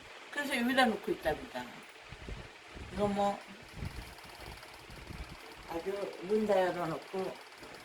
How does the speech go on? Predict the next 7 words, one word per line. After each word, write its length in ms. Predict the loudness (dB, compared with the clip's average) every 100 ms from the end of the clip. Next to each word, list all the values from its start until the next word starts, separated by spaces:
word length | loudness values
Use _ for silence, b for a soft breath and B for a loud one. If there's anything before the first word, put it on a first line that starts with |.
| -14 -2
저기도 440 | 4 6 4 4
열고, 840 | 6 6 4 0 0 -2 -2 -6 -8 -14 -18 -18 -18 B B B 2
여기도 420 | 6 6 6 8
열고, 560 | 10 10 8 4 4 0 8
저기가 540 | 10 10 10 8 8 2 -14 B B B 8
아주 220 | 10 10
여기 280 | 10 8